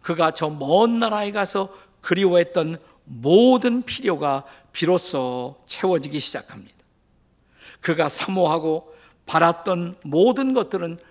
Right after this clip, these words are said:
저 먼 나라에 있었던 것이 아니에요. 아버지의 품에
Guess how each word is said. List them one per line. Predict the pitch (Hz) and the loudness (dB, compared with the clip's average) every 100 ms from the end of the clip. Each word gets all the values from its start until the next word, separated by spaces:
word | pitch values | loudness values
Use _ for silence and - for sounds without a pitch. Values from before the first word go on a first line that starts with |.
| _ | _
저 | - | -4
먼 | 185 180 226 285 | 0 4 6 6
나라에 | 277 254 240 240 | 4 2 2 0
있었던 | 254 233 226 214 | -2 -2 -2 -4
것이 | 202 175 190 | -4 -6 -6
아니에요. | 135 123 104 - _ _ _ | -8 -10 -14 -20 _ _ _
아버지의 | 143 151 139 131 131 | -2 0 -2 -4 -8
품에 | - 156 131 123 | -10 -8 -8 -10